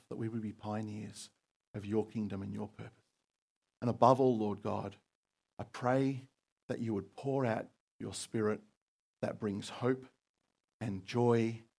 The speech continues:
and peace and power on your people, Lord God. That we don't step aimlessly into the next season, Lord God, but we step with confidence because you are God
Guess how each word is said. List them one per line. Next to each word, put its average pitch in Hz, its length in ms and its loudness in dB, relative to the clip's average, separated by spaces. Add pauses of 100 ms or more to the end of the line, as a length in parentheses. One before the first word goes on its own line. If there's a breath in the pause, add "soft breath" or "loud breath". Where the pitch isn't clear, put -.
(280)
and 101 220 -6 (100)
peace - 580 0 (1600)
and 117 240 -4
power 107 460 -2 (1300)
on 117 120 0
your 110 120 0
people, 104 380 -6
Lord 95 240 -6
God. 90 260 -10 (720)
That 110 100 -2
we 113 100 0
don't 117 220 2
step - 360 2
aimlessly 117 580 2
into 98 200 -4
the 98 80 -4
next - 260 -6
season, 101 340 -2
Lord 98 200 -6
God, 101 320 -4
but - 140 -6
we 104 80 -6
step 107 320 -2
with 101 220 -10
confidence 101 720 -8 (500)
because - 800 -4 (200)
you 110 120 -2
are 104 80 0
God 101 440 -4